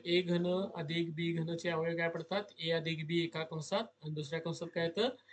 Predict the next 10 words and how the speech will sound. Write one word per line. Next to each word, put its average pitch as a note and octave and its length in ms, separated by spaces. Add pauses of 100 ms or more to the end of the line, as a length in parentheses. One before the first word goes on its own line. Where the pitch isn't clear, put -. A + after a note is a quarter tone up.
(220)
ए F#3 140
वर्ग E3 340
वजा D#3+ 720
ए D#3+ 300
बी E3+ 360
अधिक D#3+ 460
बी D#3 220
वर्ग. B2 300 (460)
त्यानंतर E3+ 400
बघा, F3+ 220